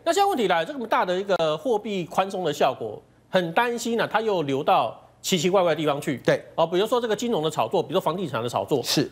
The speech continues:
Speaker 1: 这不是政府这一次宽松的目的。
Speaker 2: 对。
Speaker 1: 所以呢，他提出特定的要求，才叫做定向降准。
Speaker 2: 是。
Speaker 1: 那他特定的要求，其实主要就是刚刚施老师提到，包括这个小微企业，包括个体的这个工商户等等啊，哈，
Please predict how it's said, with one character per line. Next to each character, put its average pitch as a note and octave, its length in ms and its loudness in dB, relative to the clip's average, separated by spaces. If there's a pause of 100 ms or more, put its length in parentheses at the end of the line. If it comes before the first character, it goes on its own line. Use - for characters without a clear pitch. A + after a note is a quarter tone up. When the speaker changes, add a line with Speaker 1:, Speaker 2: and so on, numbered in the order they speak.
(120)
Speaker 1:
这 F#4+ 120 6
不 B3 160 -2
是 B3 360 2
政 G#3 240 0
府 B2 200 -10
这 G#3 120 2
一 G#3+ 40 0
次 F#3 280 -2
宽 F#3+ 200 -2
松 F#3 140 -4
的 D#3+ 60 -2
目 D3 180 -6
的。 B3 260 -4
Speaker 2:
对。 B2+ 200 2 (120)
Speaker 1:
所 D#4 180 4
以 D4+ 60 2
呢， G#3+ 140 0
他 C4+ 140 2
提 G3+ 240 -6
出 A#3 180 -2
特 A#3 220 2
定 G#3 160 -2
的 D#3 100 4
要 F3 200 2
求， A#2 280 -8
才 - 180 0
叫 G3+ 140 2
做 F#3+ 140 2
定 F3+ 280 -2
向 - 280 0
降 C#3 220 0
准。 A2 200 -6
Speaker 2:
是。 - 280 0 (180)
Speaker 1:
那 D#4+ 100 4
他 F#4+ 100 4
特 F#4 200 0
定 E4 120 2
的 C4+ 80 4
要 C#4 160 2
求， F#3 140 -4
其 F#3 80 -6
实 G#3 80 -4
主 D3 160 -4
要 G#3+ 100 4
就 G3 60 -4
是 G3+ 80 -6
刚 G3 240 0
刚 G#3 60 -8
施 G#3+ 80 -2
老 F#3 80 0
师 D3 80 -4
提 A2+ 100 -4
到， D3+ 100 4
包 G3+ 140 0
括 A3+ 80 0
这 G3 80 0
个 F3 80 -2
小 C3 160 0
微 C3 160 -2
企 E3+ 200 -4
业， D#3+ 140 2
包 E3 160 0
括 F3 140 2
个 E3 200 2
体 B2+ 180 -10
的 B2 140 0
这 D#3 120 -6
个 C3+ 240 2
工 F#3+ 160 0
商 F#3 220 0
户 F3 160 -4
等 D#3+ 200 0
等 B2+ 180 0
啊， A2+ 80 -2
哈， C#3 220 0